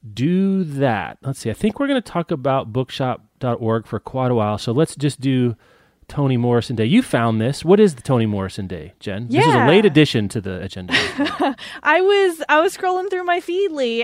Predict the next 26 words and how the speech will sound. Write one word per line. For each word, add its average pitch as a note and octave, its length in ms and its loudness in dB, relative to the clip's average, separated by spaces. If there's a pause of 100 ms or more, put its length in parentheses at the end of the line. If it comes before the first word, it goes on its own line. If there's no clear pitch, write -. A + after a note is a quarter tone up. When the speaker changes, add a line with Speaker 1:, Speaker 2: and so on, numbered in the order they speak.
Speaker 2:
and C#4 160 -2
I C#4+ 100 0
was D4+ 140 -2
like, D4+ 140 -4
"Wait, E4+ 280 0
did D4+ 180 -6
we G4 120 4
know B3+ 220 0
about A4+ 260 -4
this? B4+ 240 -4
I A#3 140 -2
didn't F4+ 220 -2
know G#3 140 -2
about F#3+ 260 0
this." F3 380 -6
Speaker 1:
<laughs> C3 60 -10 (260)
Speaker 2:
Uh, C#4+ 340 4
the C#4+ 160 -4
state F4 300 -4 (100)
of E4 80 -6
Ohio D4 680 0
has B3 240 -6
passed B3 440 -2
legislation A#3 1080 -4
to A3+ 580 -4
honor G#3 560 -4